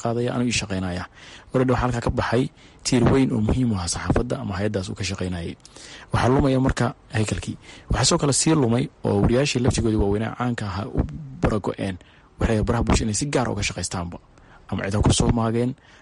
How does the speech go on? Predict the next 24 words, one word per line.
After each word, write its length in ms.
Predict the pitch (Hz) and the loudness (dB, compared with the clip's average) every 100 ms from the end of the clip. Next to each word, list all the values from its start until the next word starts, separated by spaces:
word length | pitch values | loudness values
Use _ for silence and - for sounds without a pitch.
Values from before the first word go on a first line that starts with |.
| - | -10
ama 180 | 120 117 | -4 -2
cid 80 | 117 | -2
ha 100 | 113 | 0
ku 100 | - 117 | 0 0
dhaliileen, 380 | 110 107 113 | -2 0 -2
ama 100 | 113 107 | -2 -2
wax 80 | 104 | 0
gaar 180 | 120 113 | 0 -2
ah 60 | |
ha 360 | 95 110 107 - | -4 -6 -8 -10
ka 80 | - | -6
sheekeeyeen. 500 | 107 92 - 95 95 - - - - - | -4 -4 -6 -6 -6 -10 -20 -20 -16 -2
Kiyoo 240 | 127 131 | 2 4
lacag 200 | 110 110 | 4 2
laga 120 | 113 | 0
samaynayo, 460 | 113 117 117 123 127 | 0 2 2 2 2
qofku 200 | - - | 0 -2
wuxuu 140 | 127 123 | 0 0
arkayaa 280 | 113 117 101 | 0 -2 2
fursad 240 | - 165 | 0 0
kale 180 | - 107 - | 0 -2 -2
oo 60 | 117 | -2
lacag 240 | 98 92 | 0 -2
abuura 260 | - 117 - | 0 2 2